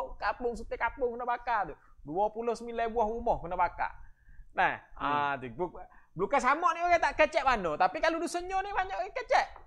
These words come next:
Speaker 2: Ha,
Speaker 1: Nah,
Speaker 2: kena.
Speaker 1: banyak pokok
Speaker 2: Dia
Speaker 1: itu
Speaker 2: berlaku
Speaker 1: ni
Speaker 2: gapo
Speaker 1: mana?
Speaker 2: dusunnya?
Speaker 1: Ha, nah, dusunnya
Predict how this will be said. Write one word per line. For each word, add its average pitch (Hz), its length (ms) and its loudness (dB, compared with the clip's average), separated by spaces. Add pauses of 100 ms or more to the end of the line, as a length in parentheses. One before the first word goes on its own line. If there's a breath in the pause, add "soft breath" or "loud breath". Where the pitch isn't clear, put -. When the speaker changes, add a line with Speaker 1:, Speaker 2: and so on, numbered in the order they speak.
(200)
Speaker 2:
Ha, 127 80 -6
Speaker 1:
Nah, 127 220 4
Speaker 2:
kena. 160 100 2
Speaker 1:
banyak 247 240 2
pokok 262 260 -2
Speaker 2:
Dia 285 60 -6
Speaker 1:
itu 302 80 2
Speaker 2:
berlaku 277 300 6
Speaker 1:
ni 226 100 2
Speaker 2:
gapo 247 160 6
Speaker 1:
mana? 214 100 4
Speaker 2:
dusunnya? 185 360 0 (100)
Speaker 1:
Ha, 185 160 2
nah, 139 240 2
dusunnya 262 460 2